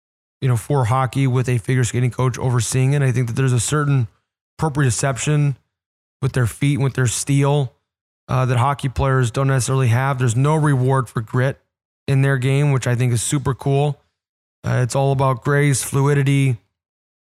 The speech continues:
um, helping your body work for itself. Uh, if anyone's ever, you know, met me, seen me, or, you know, frankly, caught a workout video on Instagram, like, I am a thicker, very built,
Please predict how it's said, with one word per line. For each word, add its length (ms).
um, 680
helping 300
your 100
body 280
work 200
for 300
itself. 520
Uh, 400
if 180
anyone's 360
ever, 320
you 80
know, 220
met 200
me, 200
seen 320
me, 200
or, 300
you 60
know, 80
frankly, 460
caught 400
a 80
workout 400
video 200
on 60
Instagram, 400
like, 120
I 80
am 120
a 200
thicker, 280
very 380
built, 320